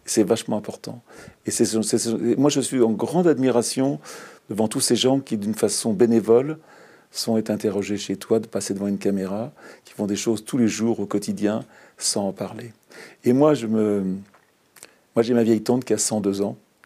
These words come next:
euh, qui est dans une maison de retraite, que j'adore, qui est une bonne sœur, euh, formidable, cent deux ans, euh, lisant La Croix tous les jours, décryptant La Croix tous les jours, euh, le journal La Croix, euh, très intelligente.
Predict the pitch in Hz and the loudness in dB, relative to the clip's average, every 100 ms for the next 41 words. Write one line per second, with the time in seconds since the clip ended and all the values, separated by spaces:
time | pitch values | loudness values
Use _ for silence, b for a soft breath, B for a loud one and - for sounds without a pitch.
0 | B B B B B _ - 113 113 - | B B B B B _ -12 -10 -10 -4
1 | 107 104 117 98 107 - 101 - 110 104 | -2 2 2 2 0 0 -2 0 2 2
2 | 95 95 - 104 101 101 98 110 123 107 | 2 -2 -2 -6 -2 -2 -2 -4 -4 -4
3 | 110 - 113 101 92 113 - - 117 101 | -8 -2 0 0 -2 -4 -6 -2 0 0
4 | 101 95 98 98 101 - B B B - | 0 -2 -4 -6 -8 -14 B B B -4
5 | 107 107 107 101 - 127 - 98 95 95 | 0 2 2 2 0 0 -2 0 -2 0
6 | 110 131 139 147 - 156 147 101 - 101 | 0 2 2 -2 0 0 0 -2 0 0
7 | - 101 95 107 113 117 - B B B | 0 -4 -4 -4 -4 -6 -10 B B B
8 | B - 113 110 107 101 101 101 101 104 | B -6 -4 -4 -4 -6 -4 -2 -2 -4
9 | - - 107 110 110 113 - - - 143 | -8 -4 -2 -2 -4 -6 -8 -4 0 2
10 | 117 104 101 98 107 - | 2 -2 -4 -2 -4 -4